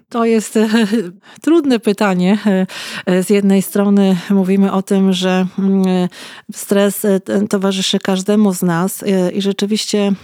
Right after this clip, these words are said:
e, no, nie da się żyć bez stresu. I, mm, chciałabym od razu taki mit może obalić, że, e, my narzekamy mocno, że nie lubimy się stresować, prawda? I ten stres jakoś kojarzymy mocno negatywnie zazwyczaj. Ja oczywiście o tym negatywnym dzisiaj stresie będę mówić.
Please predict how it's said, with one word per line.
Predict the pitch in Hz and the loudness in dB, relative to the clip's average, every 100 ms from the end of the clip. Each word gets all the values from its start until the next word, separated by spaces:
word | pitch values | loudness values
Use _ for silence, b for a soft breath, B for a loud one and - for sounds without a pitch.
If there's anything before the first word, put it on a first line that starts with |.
| - | -4
e, | 202 190 190 185 | 0 0 0 0
no, | 202 202 | -2 -2
nie | 226 262 | -2 -2
da | 226 | -4
się | - 214 | -2 -2
żyć | 196 196 | -2 -2
bez | 190 180 | -4 -4
stresu. | - 180 165 - 160 - _ _ 220 | -4 -4 -4 -8 -10 -12 _ _ -2
I, | 208 208 208 202 - | 0 2 2 0 0
mm, | 202 208 202 | 0 2 0
chciałabym | 196 - 247 254 226 | -2 -2 -2 0 0
od | 214 | 0
razu | 226 240 226 | 0 -2 -4
taki | 214 - | -4 0
mit | 208 233 262 - | 2 2 0 0
może | 190 180 185 | 0 0 -4
obalić, | 180 185 180 185 185 | -2 -2 0 0 -2
że, | 202 196 190 190 | -4 -2 -2 -2
e, | - 202 - | -2 -4 -2
my | 226 226 | 0 2
narzekamy | 220 214 247 240 202 | 0 0 0 0 2
mocno, | 185 - 190 | 0 -2 -2
że | 185 | 0
nie | 196 | 2
lubimy | 196 208 202 | 2 2 0
się | 190 | 0
stresować, | 180 190 180 196 175 165 165 | -4 -4 -2 -2 -2 -4 -6
prawda? | 180 170 175 185 | -4 -4 -2 -2
I | 185 | -2
ten | 180 180 | -2 -4
stres | - 185 185 | -4 -4 -4
jakoś | 185 180 | -6 -6
kojarzymy | - 190 185 190 | -4 -2 -2 -2
mocno | 185 190 - | -2 -2 -2
negatywnie | 190 185 180 202 190 185 | -2 -2 -4 -2 -2 -2
zazwyczaj. | 180 175 165 175 180 | -4 -4 -6 -4 -4
Ja | |
oczywiście | 185 196 - 185 | -4 -6 -6 -4
o | |
tym | 190 185 185 | -2 -2 0
negatywnym | 196 190 190 - 208 202 180 170 | 0 0 -4 -2 -2 0 -2 -4
dzisiaj | 170 170 165 | -6 -4 -6
stresie | - 175 190 | -4 -6 -4
będę | 175 175 170 | -4 -2 -2
mówić. | 170 151 180 196 | -4 -4 -6 -8